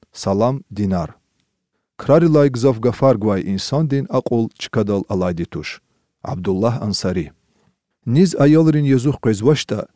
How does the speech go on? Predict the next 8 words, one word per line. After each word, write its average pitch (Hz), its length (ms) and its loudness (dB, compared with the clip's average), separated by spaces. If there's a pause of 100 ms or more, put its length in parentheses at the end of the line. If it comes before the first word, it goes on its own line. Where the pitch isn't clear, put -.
(300)
ни 131 200 2
чехибруз 143 540 0
ҳурмат 113 400 0
извашта 117 600 -2
ам 117 120 -6
чакай - 360 -6
туш. - 340 -12 (380)
Ҳадис. 87 420 -6